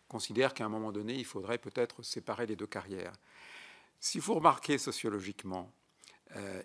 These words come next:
et les auditions que vous avez réalisées l'ont démontré, c'est que vous avez eu des magistrats du siège qui sont passés au parquet, des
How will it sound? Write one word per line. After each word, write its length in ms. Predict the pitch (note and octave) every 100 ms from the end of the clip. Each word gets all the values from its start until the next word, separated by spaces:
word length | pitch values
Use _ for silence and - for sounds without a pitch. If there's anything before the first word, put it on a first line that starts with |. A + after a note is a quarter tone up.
| -
et 280 | A2 - -
les 180 | A2 A2
auditions 300 | A#2 A2+ D3
que 60 | B2
vous 120 | A2+
avez 140 | A2+
réalisées 480 | A2 A#2 B2+ F3 - -
l'ont 200 | C3 D#3
démontré, 520 | C3+ A#2+ - G#2 F#2+ - _ _ _
c'est 160 | - -
que 40 |
vous 120 | A2+ D3+
avez 140 | F#3
eu 80 | F3+
des 100 | D3+
magistrats 420 | C#3 B2+ - C3
du 100 | A2+
siège 400 | G#2+ - A2+ G2+
qui 80 | -
sont 180 | - E3
passés 240 | E3 -
au 40 |
parquet, 340 | B2 G#2 - C3+
des 200 | G#2